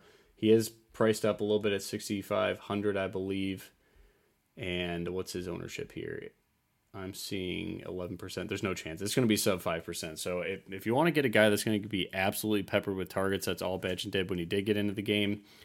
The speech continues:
He did struggle moving the football. Their offensive line sucks. So you're gonna see a ton of Max Crosby. The best play is probably Josh Jacobs and the Raiders D, but I do not mind D J Moore in G P Ps as a sub five percent owned guy 'cause he's definitely not gonna be ten percent. These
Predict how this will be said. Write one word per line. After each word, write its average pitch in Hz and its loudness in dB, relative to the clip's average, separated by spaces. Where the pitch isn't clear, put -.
He 98 -2
did 101 4
struggle 101 4
moving 95 0
the 90 -2
football. 90 0
Their 90 0
offensive 92 -4
line 87 -4
sucks. 90 -2
So 90 -6
you're 87 -4
gonna 85 -6
see 98 -4
a 95 -2
ton 92 -6
of 87 -4
Max 87 -6
Crosby. 85 -4
The 85 -6
best 101 -4
play 92 -2
is 85 -2
probably 90 0
Josh 98 2
Jacobs 90 0
and 90 -4
the 95 -4
Raiders 90 -2
D, 87 -2
but 85 -6
I 95 2
do 101 2
not 92 -2
mind 87 -6
D 92 -6
J 90 -2
Moore 87 -4
in 95 -6
G 87 -4
P 85 -8
Ps 85 -6
as 85 -8
a 87 -10
sub 85 -8
five 85 -6
percent 85 -10
owned 82 -10
guy 80 -8
'cause - -18
he's 85 -6
definitely 78 -10
not - -16
gonna 80 -12
be 80 -10
ten - -16
percent. - -14
These - -16